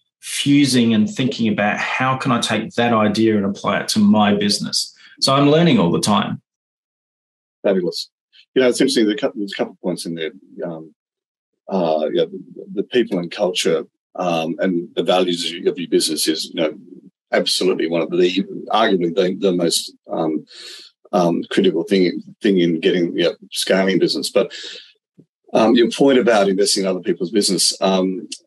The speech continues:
Speaker 2: uh, a lot of C E Os, um, suffer from what they call the, um, the imposter syndrome.
Speaker 1: Hmm.
Speaker 2: And, uh, if you haven't seen it, there's a fabulous,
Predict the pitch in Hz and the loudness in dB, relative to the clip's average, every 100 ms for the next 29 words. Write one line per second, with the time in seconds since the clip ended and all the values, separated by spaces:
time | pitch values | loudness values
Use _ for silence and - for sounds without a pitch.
0 | _ _ - 101 92 92 90 - - - | _ _ -2 0 2 2 0 -2 -8 -10
1 | - _ - _ - - - - 107 110 | -12 _ -20 _ -20 -12 0 2 4 4
2 | 110 95 85 95 87 85 82 82 82 - | 4 4 2 2 2 2 0 0 -4 -4
3 | - 85 85 82 80 - - 85 - - | -2 -2 -2 -6 -6 -2 0 -2 -4 -6
4 | 90 - 87 90 85 85 78 85 82 80 | -4 -2 -2 -2 -4 -4 -4 -4 -4 -6
5 | 82 80 82 - - - 80 78 - _ | -8 -6 -6 -4 -2 -2 -4 -10 -14 _
6 | _ _ - 120 113 101 - _ - - | _ _ -4 2 2 2 -2 _ -10 0
7 | 95 92 90 92 90 95 - 131 123 107 | 2 4 2 2 2 2 2 2 4 2
8 | - 98 92 90 92 - - 214 110 101 | 2 2 0 -2 -4 -2 2 4 4 4
9 | - - | 2 -2